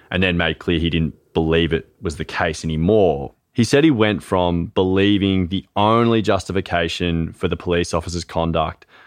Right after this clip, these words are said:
was that they were being influenced as part of this conspiracy to believing, after reading those police officers' statements, that they simply weren't up to the job. And after reading that extra material, he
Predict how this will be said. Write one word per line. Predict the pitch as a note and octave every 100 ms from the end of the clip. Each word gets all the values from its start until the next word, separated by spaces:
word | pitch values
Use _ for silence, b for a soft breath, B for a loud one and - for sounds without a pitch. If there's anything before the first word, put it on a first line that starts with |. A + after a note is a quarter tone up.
| b
was | G2 E2+
that | F#2+ -
they | F#2 F2+
were | F2+
being | D#2+ F2+ F2 F2 E2+
influenced | A2 G#2+ - G2 F2 -
as | F2
part | F2+ F2
of | E2+
this | E2+
conspiracy | - F2 - D3 C3+ - E2+ E2
to | - G2
believing, | G2+ G2 G2+ G2+ F#2 F2+ E2
after | F2+ F2 - F2
reading | F2 F2+ F2+ E2+ E2 E2+
those | F#2 F2
police | - F2+ F2
officers' | E2+ - E2+
statements, | - - A2+ - F2+ E2+ - - b b
that | -
they | A2+ G#2 F#2+
simply | - - G#2 G2+ F#2+ E2 -
weren't | F#2+ F#2 F2+ -
up | F#2 D#2+
to | -
the | F2+
job. | D#2+ F2 E2 D#2+ F#2 B B B B B B
And | - B2
after | D3 F3
reading | A2+ G#2 G#2+ G#2
that | F#2+ F2 -
extra | G2+ F2+ -
material, | F#2 E2 F2+ F2+ F2 E2+ E2+ E2 - _ _ _
he | F#2+ G#2 G2